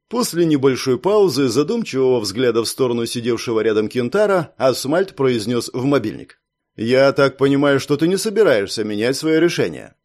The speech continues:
«На данный момент я нужна здесь, а не в столице». Из трубки раздался уверенный голос подчиненной.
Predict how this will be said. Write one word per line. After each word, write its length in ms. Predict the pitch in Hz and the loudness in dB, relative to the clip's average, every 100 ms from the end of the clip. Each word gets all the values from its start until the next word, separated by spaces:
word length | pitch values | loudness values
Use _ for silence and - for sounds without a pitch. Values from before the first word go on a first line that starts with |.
| _ _ | _ _
«На 200 | 107 113 | -6 -4
данный 420 | 104 95 120 120 120 | -2 0 0 0 -2
момент 440 | 123 117 147 165 | -2 -2 -2 -2
я 160 | 113 123 | -2 0
нужна 300 | 135 160 185 | 0 -2 -2
здесь, 340 | - 143 - | -2 -4 -2
а 100 | 117 | -2
не 120 | 139 | -2
в 60 | 180 | -4
столице». 640 | - 214 131 - 127 113 - _ _ _ - | -2 0 0 -2 -2 -4 -6 _ _ _ -8
Из 200 | 117 - | -8 -4
трубки 320 | 160 202 151 | -4 -2 -2
раздался 540 | 131 117 123 139 139 | -2 0 0 -2 -2
уверенный 560 | 135 127 110 170 202 185 | -2 -2 0 2 2 -2
голос 340 | 120 120 117 | 0 0 -2
подчиненной. 760 | - 135 - 143 113 76 50 | -4 -6 -2 -2 -2 -6 -16